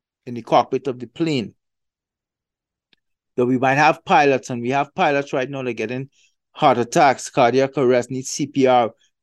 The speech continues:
just as they landed the plane. Some, a,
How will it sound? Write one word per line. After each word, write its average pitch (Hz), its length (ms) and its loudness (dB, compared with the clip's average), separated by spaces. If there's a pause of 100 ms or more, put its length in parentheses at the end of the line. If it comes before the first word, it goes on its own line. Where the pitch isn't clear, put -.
just 151 360 2
as 165 140 0
they 147 140 2
landed 135 440 0
the 135 60 -10
plane. 139 540 -4 (380)
Some, 175 600 0 (380)
a, 104 140 -12